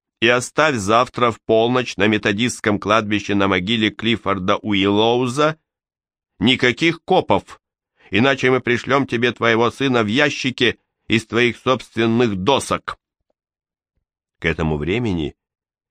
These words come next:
Уильям владел только одной четвёртой частью земельного участка в Суте. Эти шесть с половиной тысяч акров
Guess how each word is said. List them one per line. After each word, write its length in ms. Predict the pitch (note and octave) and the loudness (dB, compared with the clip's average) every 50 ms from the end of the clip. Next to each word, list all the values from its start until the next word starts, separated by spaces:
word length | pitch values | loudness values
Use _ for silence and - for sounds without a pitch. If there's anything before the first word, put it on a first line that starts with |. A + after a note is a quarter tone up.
| _ _ _ _ | _ _ _ _
Уильям 480 | F#2+ G#2+ A#2+ D3 E3 D#3 D#3+ E3 D#3+ | -2 0 0 0 0 0 -2 -2 -2
владел 400 | D3 D3 C#3+ C3+ C#3 D#3+ D#3 D3+ | 0 -2 -2 -2 -2 -2 -2 -2
только 360 | D3+ D3+ D3 C#3+ C3 - D3 - | -2 -2 -2 -2 -2 -2 -4 -2
одной 420 | - A2 A2+ A2+ B2 C3+ C#3+ C#3 | 0 -2 -2 -2 -2 -2 -2 -2
четвёртой 680 | - - C3+ - - C3+ C#3 B2+ G#2 F2+ - E2+ D#2+ D#2 | -2 -4 -6 -6 -4 -2 -2 -2 -2 -2 -4 -4 -4 -4
частью 480 | - E2+ E2 E2 E2 - - - E2+ | -2 -2 -2 -2 -2 -4 -6 -6 -6
земельного 560 | D#2+ F2 F2 E2 E2+ E2 E2 D#2+ E2 E2 E2 | -4 -2 0 0 0 0 0 0 -2 -2 -2
участка 600 | E2+ E2 - - F#2 F2+ E2 - - _ - F#2 E2+ | -2 -4 -2 -2 0 0 -2 -2 -6 _ -4 -4 -4
в 40 | - | -6
Суте. 560 | - - A2 G#2 F2 - - C#2 C2+ - - _ _ _ _ _ _ _ _ _ _ _ _ _ _ _ | -6 -4 -2 -2 -2 -4 -6 -10 -12 -12 -14 _ _ _ _ _ _ _ _ _ _ _ _ _ _ _
Эти 360 | G#2+ G#2 G2+ F#2 - A2 G#2+ | 0 0 0 2 0 0 0
шесть 340 | F#2+ - - G#2+ G#2+ G2+ - | 0 0 0 0 0 0 -2
с 40 | - | -4
половиной 600 | - G2 F#2+ F#2 F2+ F2 F#2+ G2+ G2 F#2+ F#2 F2 | -2 0 0 2 2 2 2 2 2 2 0 -2
тысяч 500 | - - F#2+ F2 - F#2+ E2+ - - - | -2 -4 -6 -4 -2 -4 -4 -4 -6 -4
акров 560 | - F#2+ E2+ E2 - - A2+ A#2+ - - - | -2 0 0 0 -2 -4 -4 -6 -6 -8 -16